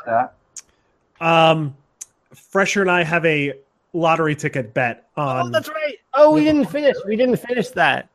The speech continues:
Speaker 2: We didn't.
Speaker 3: So,
Speaker 2: We didn't.
Speaker 3: is it, is it the five dollar and the two dollar?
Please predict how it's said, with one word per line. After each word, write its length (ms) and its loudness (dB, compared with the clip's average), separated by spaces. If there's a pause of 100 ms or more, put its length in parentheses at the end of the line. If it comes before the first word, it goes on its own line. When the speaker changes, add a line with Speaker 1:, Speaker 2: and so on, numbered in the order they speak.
(140)
Speaker 2:
We 120 -4
didn't. 160 0
Speaker 3:
So, 180 8
Speaker 2:
We 80 8
didn't. 220 -2 (260)
Speaker 3:
is 100 -8
it, 100 -2 (120)
is 140 2
it 120 2
the 120 4
five 280 4
dollar 280 6
and 120 0
the 100 2
two 220 -2
dollar? 400 2